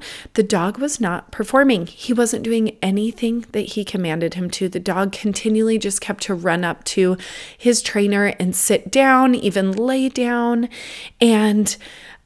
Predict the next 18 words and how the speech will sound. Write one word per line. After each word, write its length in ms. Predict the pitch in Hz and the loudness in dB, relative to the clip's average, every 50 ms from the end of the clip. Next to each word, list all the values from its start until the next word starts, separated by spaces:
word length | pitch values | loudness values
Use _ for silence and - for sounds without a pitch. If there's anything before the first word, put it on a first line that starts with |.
| _ - | _ -6
he 200 | - - 240 208 | -2 2 2 4
was 200 | 226 240 - - | 2 2 0 0
feeling 380 | - 226 220 220 226 226 226 | 0 0 2 2 2 0 -2
so 540 | - - - - - 202 170 170 185 196 196 - - _ - | -4 -4 -4 -4 -2 -2 -2 -2 -2 -4 -6 -8 -14 _ -8
frustrated 720 | - 196 196 196 - - - 214 202 196 190 185 175 - - | -4 -4 -2 -2 -4 -2 -2 0 0 2 2 0 0 0 -2
and 180 | 196 185 196 190 | -4 -4 -4 -2
so 460 | - - - 190 156 160 180 190 - - | -2 -2 -2 0 0 2 2 0 0 0
mad 440 | 202 202 214 254 349 453 466 339 240 | -2 0 0 2 2 2 2 2 4
because 280 | 233 220 - 247 - | 4 2 2 0 -6
his 120 | 254 240 - | -6 -6 -6
prize-winning 640 | - - 233 226 233 226 - - 240 247 247 233 214 | -6 -4 -4 -2 -2 -4 -4 -2 0 0 2 0 2
dog 340 | 226 214 240 262 240 220 - | 0 2 2 2 2 2 0
was 360 | 208 185 202 208 202 - - | 0 0 2 0 0 0 -2
going 180 | - 202 202 | -2 0 0
to 140 | 190 - - | -2 -4 -4
take 200 | - 208 190 - | -6 -6 -4 -2
last 380 | 175 165 151 170 - - - - | -2 -2 0 -2 -2 -4 -8 -8
place 460 | - - 151 175 226 254 - - | -6 -4 -2 -2 -2 -4 -6 -8